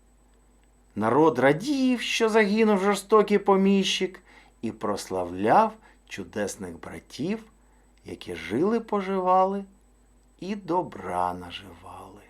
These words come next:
От і казочці кінець. А хто слухав, молодець! Якщо вам сподобалася моя казочка, ставте вподобайку,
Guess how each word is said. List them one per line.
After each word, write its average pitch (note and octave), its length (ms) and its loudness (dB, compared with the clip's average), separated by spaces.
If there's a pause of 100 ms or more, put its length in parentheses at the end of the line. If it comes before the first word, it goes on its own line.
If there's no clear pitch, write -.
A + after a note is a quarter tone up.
(1200)
От B3 320 2
і A#3+ 80 -4
казочці F#2+ 800 -4
кінець. F2 760 -14 (580)
А A#2 180 6
хто G2 360 -10
слухав, A#2 880 -4 (580)
молодець! G2 1200 -2 (760)
Якщо G#2 380 -4
вам G2+ 200 -2
сподобалася G2 840 -4
моя F2+ 320 -8
казочка, G#3+ 760 -2 (640)
ставте - 580 0
вподобайку, - 1040 2